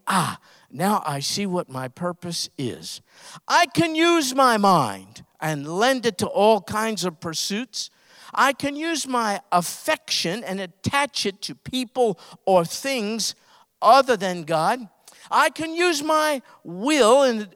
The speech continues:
in the direction of not submitting to God.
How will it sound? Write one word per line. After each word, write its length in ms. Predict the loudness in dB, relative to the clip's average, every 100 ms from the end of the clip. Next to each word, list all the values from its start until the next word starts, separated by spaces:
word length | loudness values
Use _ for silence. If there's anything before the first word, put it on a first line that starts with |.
| -8
in 280 | -4 -2 0
the 100 | 0
direction 640 | 2 2 0 -4 -4 -4
of 300 | 0 0 -2
not 420 | -6 0 0 0
submitting 600 | -4 -2 -2 -2 -6 -8 -8
to 140 | -12
God. 420 | -2 2 2 2